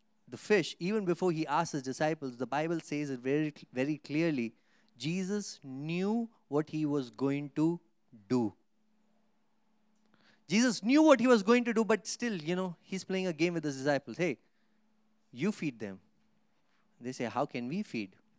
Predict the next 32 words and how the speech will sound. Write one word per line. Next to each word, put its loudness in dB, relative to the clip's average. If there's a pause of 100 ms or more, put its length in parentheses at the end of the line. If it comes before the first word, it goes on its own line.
(280)
Say, -4 (240)
"Tell 0
me, -6
what -2
do -12
you -2
have?" 0 (320)
He -16
says, -12
"We -8
only -6
have -6
five -4
bread -6
and -10
two -4
fish." 0 (500)
"Bring 0
it -4
to -6
me." -10 (560)
What -2
does -2
he -2
do? -2 (600)
He -18 (100)
takes -6
the -4
five 0
bread, -4
two -6
fish. -12